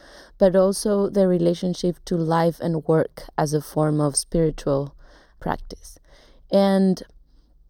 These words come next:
so this Benedictine monastery of Santa María de la Resurrección, uh, little by little was, uh, creating both workshops, uh, and a kind of aesthetic language that was translated into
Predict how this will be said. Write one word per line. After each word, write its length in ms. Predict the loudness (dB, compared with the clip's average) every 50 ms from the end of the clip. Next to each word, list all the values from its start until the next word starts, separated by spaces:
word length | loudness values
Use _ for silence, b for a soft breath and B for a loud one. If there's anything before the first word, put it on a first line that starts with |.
| _ _ -20 _ _ _ -12
so 220 | -6 -2 0 2
this 220 | 4 4 4 4 4
Benedictine 600 | 2 2 2 2 2 0 -2 -2 -2 -2 0 0
monastery 720 | 2 2 0 0 0 -2 -2 0 2 2 4 2 2 0
of 160 | 0 -2 -2
Santa 300 | -2 -2 -2 -2 -2 -2
María 380 | -2 -2 0 2 2 4 4 2
de 60 | 0
la 120 | -2 -4 -6
Resurrección, 840 | -6 -8 -6 -6 -6 -4 -4 -6 -6 -4 -2 -2 -2 -2 -4 -8 b b b b b b b b b b b b
uh, 300 | 0 2 2 4 4 4
little 280 | 4 4 4 4 4 4
by 160 | 2 2 2
little 360 | 2 2 2 2 2 2 2
was, 420 | 2 2 4 4 2 2 -2 -4 -4
uh, 240 | -2 -2 -2 -2 -4
creating 640 | -4 -2 0 0 2 2 2 2 2 2 0 -2 -4 _ _ _ b b b b b b b b b b b b b b _ 2
both 300 | 4 6 6 4 2 -2 _ 2
workshops, 880 | 2 2 2 2 0 -2 0 2 4 4 4 2 0 -6 -10 -10 -8 -2
uh, 340 | 0 2 2 4 4 4 2 2
and 160 | 2 2 2
a 40 | 0
kind 240 | -2 -2 0 0 2
of 100 | 2 0
aesthetic 480 | 0 -2 0 0 2 2 2 0 0
language 520 | 0 0 2 2 2 2 0 -2 -2 -6 -8
that 280 | -4 0 0 0 2
was 160 | 0 -2 -2 -2
translated 600 | -4 -4 -4 -2 0 2 4 4 4 4 2 2
into 640 | 2 0 0 -2 -4 -2 0 0 2 2 0 0